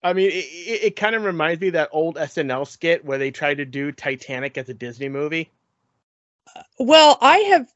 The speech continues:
Speaker 2: seen the kids' movie version of Titanic.
Speaker 1: With the
Speaker 2: And
Speaker 1: ra-,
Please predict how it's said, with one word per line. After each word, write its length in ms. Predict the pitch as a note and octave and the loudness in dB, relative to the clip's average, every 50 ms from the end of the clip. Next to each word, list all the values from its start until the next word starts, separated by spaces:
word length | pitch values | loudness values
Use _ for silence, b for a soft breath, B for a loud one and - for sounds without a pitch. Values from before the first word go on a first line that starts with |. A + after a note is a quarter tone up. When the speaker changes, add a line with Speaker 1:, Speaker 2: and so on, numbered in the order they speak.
| _ _ | _ _
Speaker 2:
seen 500 | - - - - - A#3+ A#3+ C4 C#4+ D#4 | -18 -18 -10 -6 -4 -4 -2 -4 -4 -6
the 80 | D#4+ E4+ | -8 -8
kids' 340 | D#4 - - F4+ F4 - - | -8 -4 -2 -2 -2 -4 -6
movie 360 | E4+ E4+ F4 F4 E4 E4+ E4+ | -8 -8 -6 -6 -6 -6 -6
version 420 | E4 F4 F4 F4 E4 - F#4 F4+ | -6 -6 -6 -6 -6 -6 -6 -4
of 160 | F4 F4+ E4 - | -6 -8 -8 -6
Titanic. 920 | - F#4 F4 E4+ - - F4 E4 E4+ E4+ F4 F4 E4+ _ - - - _ _ _ _ _ _ _ _ _ _ _ _ _ _ _ _ _ _ _ | -4 -4 -4 -4 -4 -4 -4 -4 -2 -2 -4 -4 -6 _ -16 -20 -20 _ _ _ _ _ _ _ _ _ _ _ _ _ _ _ _ _ _ _
Speaker 1:
With 80 | - A#3 | -2 0
the 200 | A#3+ A#3+ A#3 F3+ | 2 2 0 0
Speaker 2:
And 80 | C#3 C#3 | 0 0
Speaker 1:
ra-, 100 | D3+ | 0